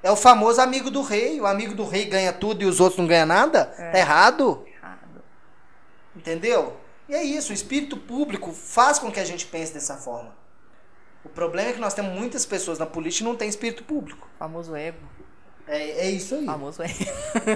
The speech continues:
Speaker 2: <laughs> Aqui, quem que é o seu ídolo?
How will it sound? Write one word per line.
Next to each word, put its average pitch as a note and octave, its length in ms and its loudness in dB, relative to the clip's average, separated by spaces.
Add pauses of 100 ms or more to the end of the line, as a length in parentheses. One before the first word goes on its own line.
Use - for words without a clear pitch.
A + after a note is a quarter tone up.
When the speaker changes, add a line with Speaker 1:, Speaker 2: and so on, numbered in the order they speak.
(200)
Speaker 2:
<laughs> G3+ 240 -6 (540)
Aqui, F#3+ 520 -4
quem B3 160 -8
que C#4 120 -6
é C4+ 40 -2
o B3+ 40 -2
seu G#3 260 -2
ídolo? D3+ 460 -10